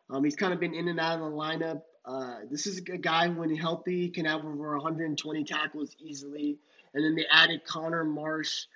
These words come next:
Thaddeus Marsh also. Um, really good, uh, depth behind them. They have Quincy Williams, Leon Jacobs,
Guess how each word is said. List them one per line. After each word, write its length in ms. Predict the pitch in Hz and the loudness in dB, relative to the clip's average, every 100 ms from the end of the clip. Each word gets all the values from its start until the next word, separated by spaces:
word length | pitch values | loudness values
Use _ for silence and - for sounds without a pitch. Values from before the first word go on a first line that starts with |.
| - _ | -20 _
Thaddeus 460 | 202 196 208 196 - | 8 8 8 4 -2
Marsh 420 | 156 170 180 - | -2 2 2 0
also. 560 | 156 165 - 185 180 175 - - - | -4 -4 0 0 0 -2 -14 -20 0
Um, 280 | 156 160 156 143 165 | 2 4 2 -2 0
really 220 | 214 240 | 2 2
good, 280 | 226 233 233 | 8 8 8
uh, 340 | 180 175 156 143 - | 8 8 6 -2 2
depth 320 | 170 185 - | 6 6 4
behind 420 | 190 180 180 185 | 2 6 6 6
them. 240 | 190 190 180 | 2 0 -2
They 120 | 165 | -2
have 240 | 170 156 - | -2 -4 -4
Quincy 300 | 175 - 175 | -4 -4 -8
Williams, 600 | 160 170 170 170 170 151 | -6 -2 0 -2 -4 -6
Leon 340 | 165 165 160 156 | -4 -2 -2 -2
Jacobs, 640 | 160 160 160 160 151 - | 0 0 -2 -10 -6 -8